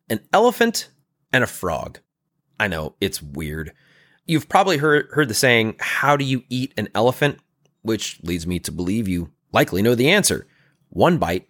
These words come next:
at a time. The concept here is that eating an elephant is a massive task and it can feel overwhelming. So how do you combat that? One bite at a time.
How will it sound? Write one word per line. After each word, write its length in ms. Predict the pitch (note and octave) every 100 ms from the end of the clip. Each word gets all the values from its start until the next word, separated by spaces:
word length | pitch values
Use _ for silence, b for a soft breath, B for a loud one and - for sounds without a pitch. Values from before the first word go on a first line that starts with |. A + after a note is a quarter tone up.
| -
at 80 |
a 60 | G2
time. 400 | - F#2 C#2+ - _ _ _ _ _ _ B B B B _ _ _ _ _ _
The 80 | C3
concept 560 | - A3+ B3+ - G#2
here 180 | - G#2
is 140 | G2+ G2
that 240 | G2 -
eating 340 | - F#3+ F3+ D3+
an 140 | A2+ -
elephant 580 | B2+ B2+ G#2+ F#2 F2 - -
is 160 | A2
a 80 | G#2
massive 520 | F#2+ F#2+ G#2+ - F2
task 500 | - A2 F2 D2 - -
and 100 | G2
it 120 | -
can 100 | A2+
feel 380 | - G2 F2+ -
overwhelming. 760 | F#2 F2 F#2+ C3+ F#3 F2+ - -
So 380 | - F#2 F2+
how 340 | F2 - - B2
do 80 | C3+
you 200 | C#3 C#3+
combat 640 | - D#3+ F#3 B2+ D#2+ -
that? 300 | D#2+ D2+ - _ _ _ _ _ _
One 260 | D2+ F2 C3
bite 220 | A#2+ E3
at 100 | E3+
a 80 | F#3
time. 380 | G3+ A3+ G2